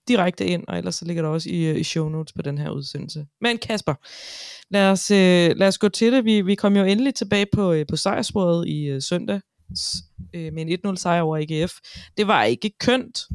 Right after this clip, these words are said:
øh, men tre point er tre point. Hvad, hvis vi lige skal samle op på den kamp, også nu hvor vi har fået den lidt på afstand måske, er, kan vi, er vi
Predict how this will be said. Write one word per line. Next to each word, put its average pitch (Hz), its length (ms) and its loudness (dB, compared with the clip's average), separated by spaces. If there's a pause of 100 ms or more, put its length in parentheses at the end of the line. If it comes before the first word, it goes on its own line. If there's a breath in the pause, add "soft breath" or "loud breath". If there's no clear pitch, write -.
(120)
øh, 185 340 4
men 170 160 0
tre 190 200 -4
point 202 200 0
er 202 40 -2
tre 202 200 -4
point. 196 420 -2
Hvad, 190 220 2
hvis 185 180 -4
vi 208 60 0
lige 208 80 -4
skal 220 140 -8
samle 190 320 -4
op 196 200 -2
på 220 60 -6
den 185 220 -6
kamp, - 280 -6 (120)
også - 180 -8
nu 196 100 -4
hvor 185 100 -4
vi 175 100 -2
har 170 120 0
fået 185 140 0
den 170 80 -4
lidt 180 160 0
på 190 60 -2
afstand 170 380 2
måske, 175 340 -4
er, 165 180 -2
kan 175 100 -2
vi, 160 180 -2
er 165 120 -2
vi 165 220 -2